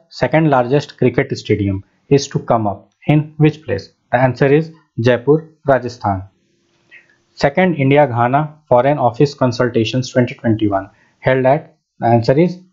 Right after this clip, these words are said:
Accra, Ghana. Who is the president of Ghana? The answer is Akufo-Addo.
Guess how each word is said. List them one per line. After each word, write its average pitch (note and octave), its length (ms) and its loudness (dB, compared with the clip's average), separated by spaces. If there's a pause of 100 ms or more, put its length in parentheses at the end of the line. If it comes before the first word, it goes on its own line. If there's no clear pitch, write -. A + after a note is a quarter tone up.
(160)
Accra, D#3+ 500 -2 (160)
Ghana. G#2+ 400 -2 (1160)
Who D#3 100 6
is C#3+ 140 4
the B2+ 80 2
president C3 440 0
of A#2 180 0
Ghana? A2 360 -2 (280)
The - 60 -2
answer A#2 260 0
is E3 220 0 (220)
Akufo-Addo. A#2+ 920 0